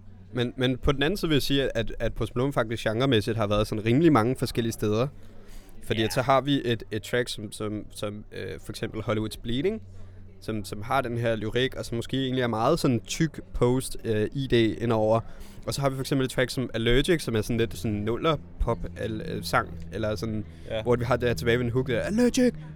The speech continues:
Speaker 2: Ja, men
Speaker 1: Ikke?
Speaker 2: minder mig lidt om Twenty One Pilots sang,
Speaker 1: Ja, sådan,
Speaker 2: faktisk.
Speaker 1: ja, sådan lidt. Sådan,
Speaker 2: Ja.
Speaker 1: og, og jeg føler også, at Twenty One Pilots sådan, er lidt af sådan en throwback til en anden sådan era af, af pop, eller
Speaker 2: Ja,
Speaker 1: sådan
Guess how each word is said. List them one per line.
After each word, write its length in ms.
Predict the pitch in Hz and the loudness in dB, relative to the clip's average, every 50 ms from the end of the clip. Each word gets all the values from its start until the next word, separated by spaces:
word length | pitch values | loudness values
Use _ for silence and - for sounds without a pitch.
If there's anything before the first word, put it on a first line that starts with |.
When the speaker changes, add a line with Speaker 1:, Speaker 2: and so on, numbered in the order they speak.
| - - - | -12 -6 -4
Speaker 2:
Ja, 60 | 120 | 0
men 80 | 120 | 0
Speaker 1:
Ikke? 140 | 123 139 - | 2 2 6
Speaker 2:
minder 140 | 131 143 156 | 6 6 8
mig 100 | 160 156 | 10 10
lidt 120 | 147 151 | 10 12
om 260 | 151 139 123 120 120 113 | 10 10 8 6 2 2
Twenty 200 | - 131 127 120 | 4 4 4 4
One 80 | 113 - | 4 6
Pilots 280 | 135 123 131 151 147 | 6 6 6 6 4
sang, 140 | 147 117 107 | 4 6 6
Speaker 1:
Ja, 140 | 135 156 156 | 8 8 6
sådan, 80 | - - 107 156 151 | 6 6 6 6 6
Speaker 2:
faktisk. 160 | 143 135 - | 4 4 4
Speaker 1:
ja, 120 | 127 143 151 | 4 4 4
sådan 200 | - 170 165 160 | 4 4 6 6
lidt. 160 | 196 220 - - 139 | 6 6 6 0 -4
Sådan, 240 | 135 - 110 - 135 | 0 4 4 4 4
Speaker 2:
Ja. 60 | 123 - | 4 4
Speaker 1:
og, 120 | 123 127 135 143 | 2 2 2 4
og 40 | 135 | 4
jeg 80 | 131 127 | 4 4
føler 200 | - 175 170 151 | 6 6 8 8
også, 200 | 139 143 - - - | 6 6 4 -2 -4
at 80 | 123 | -4
Twenty 200 | 120 - 131 123 | -2 0 2 2
One 100 | 120 110 | 2 2
Pilots 240 | - 127 131 135 131 | 4 4 4 4 4
sådan, 160 | - 123 117 - | 2 0 0 0
er 80 | - 113 | 0 0
lidt 240 | 117 113 131 143 - - | 2 2 2 2 0 -2
af 60 | - | -4
sådan 120 | - 117 | -2 -2
en 60 | 110 | -4
throwback 480 | 104 - - 123 127 139 135 117 117 - | -2 2 4 4 6 6 6 4 2 0
til 120 | - 120 | -2 -4
en 80 | 110 113 | -4 -4
anden 200 | - 101 117 120 | -4 -4 -4 -4
sådan 220 | - - - - - - - - | -4 -6 -8 -8 -10 -12 -6 -4
era 280 | 117 113 120 123 120 - | -2 0 2 0 0 -2
af, 40 | 85 - - - - | -6 -10 -10 -12 -8
af 100 | - 113 - | -8 -2 0
pop, 240 | - 123 117 - - | 2 0 0 0 -2
eller 120 | - 113 143 | 0 2 2
Speaker 2:
Ja, 60 | 131 | 2
Speaker 1:
sådan 180 | 107 107 107 | 2 0 -4